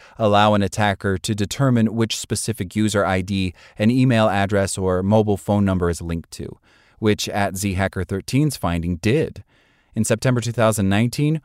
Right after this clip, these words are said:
Forbes broke the news about at Z Hacker thirteen's disclosure saga. At the beginning, Facebook refused to acknowledge my report as legit, even after I provided them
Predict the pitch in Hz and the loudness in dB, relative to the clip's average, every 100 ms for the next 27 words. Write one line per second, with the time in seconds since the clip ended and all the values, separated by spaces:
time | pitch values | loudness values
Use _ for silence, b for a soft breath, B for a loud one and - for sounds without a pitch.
0 | b b _ 147 156 143 113 113 117 - | b b _ 4 6 6 2 2 2 2
1 | 104 101 104 82 87 90 90 - 101 92 | 2 4 2 0 -2 0 0 0 -2 -2
2 | 98 95 - 95 95 90 98 95 87 87 | -4 -4 -4 -6 -6 -6 -2 -2 -2 -8
3 | - 90 82 85 76 95 80 78 52 - | -4 -4 -2 -4 -6 -6 -6 -6 -8 -10
4 | _ _ _ _ _ _ _ _ _ _ | _ _ _ _ _ _ _ _ _ _
5 | - 131 139 139 131 185 165 139 143 135 | -6 0 0 2 2 4 4 4 2 2
6 | - 123 117 - 131 - 113 104 101 110 | 0 0 -2 0 -2 0 -2 2 4 4
7 | 101 101 98 92 - 101 82 87 85 85 | 4 2 2 0 0 -2 0 -4 -2 -6
8 | 78 87 80 - 90 92 95 87 - 90 | -4 -4 -4 -6 -8 -4 -2 -2 0 -2
9 | - 92 95 98 95 98 95 | -2 0 2 2 0 0 -2